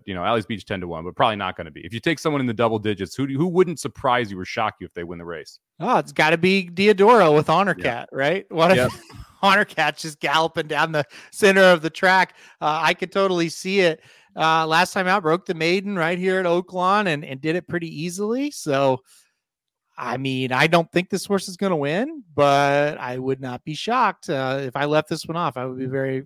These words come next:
Speaker 2: very upset. It, or
Speaker 1: I
Speaker 2: if she wins and I left it off, I'd be upset, I meant.
Speaker 1: I would go with the other Diodoro, the ten, Midshipman's Dance, who's looked good coming from off the pace at six furlongs, now stretches out to two turns for the first time, but I wouldn't be shocked if it's the three either. It feels like if there's an upset, it's gonna be Diodoro who's behind it.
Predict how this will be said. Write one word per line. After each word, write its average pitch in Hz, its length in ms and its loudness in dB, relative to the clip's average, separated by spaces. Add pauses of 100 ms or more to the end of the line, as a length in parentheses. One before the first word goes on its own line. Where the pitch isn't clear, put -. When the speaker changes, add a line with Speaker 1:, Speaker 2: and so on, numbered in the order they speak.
Speaker 2:
very 135 160 -6
upset. 120 380 -14 (120)
It, 180 160 -2
or 196 160 6
Speaker 1:
I 156 220 2
Speaker 2:
if 185 160 2
she 233 100 4
wins 214 320 6
and 180 100 4
I 156 40 4
left 151 240 2
it 151 40 0
off, 139 160 0
I'd 139 140 0
be 131 120 -4
upset, 104 340 -12
I 101 80 -18
meant. - 180 -20 (340)
Speaker 1:
I 139 200 0
would 185 160 -2
go 165 100 0
with 156 140 -2
the 127 140 0
other 123 200 0
Diodoro, 165 540 -4
the 104 80 -12
ten, 143 680 -4
Midshipman's 123 680 -2
Dance, 117 400 -4
who's 117 260 -6
looked 120 200 -4
good 123 200 -2
coming 123 240 -4
from 120 180 -6
off 113 180 -2
the 117 60 -10
pace 110 300 -6
at 95 80 -14
six - 240 -12
furlongs, 113 480 -2
now 104 120 -4
stretches 104 380 -6
out 101 200 0
to 98 100 -8
two 107 160 -8
turns 113 320 -6
for 139 160 -10
the 131 80 -8
first 143 300 -6
time, 143 240 -2
but 120 100 -2
I 120 140 2
wouldn't 127 260 -4
be 113 120 -6
shocked - 360 -6
if 104 100 -16
it's - 140 -14
the 101 80 -8
three 92 240 -8
either. 85 260 -4
It 90 100 -10
feels 139 180 -4
like 127 140 -4
if 117 100 -8
there's 110 160 -6
an 107 80 -4
upset, 104 320 -6
it's 85 100 -14
gonna 98 140 -8
be 90 120 -6
Diodoro 90 480 -4
who's 87 140 -8
behind 85 320 -8
it. 76 140 -14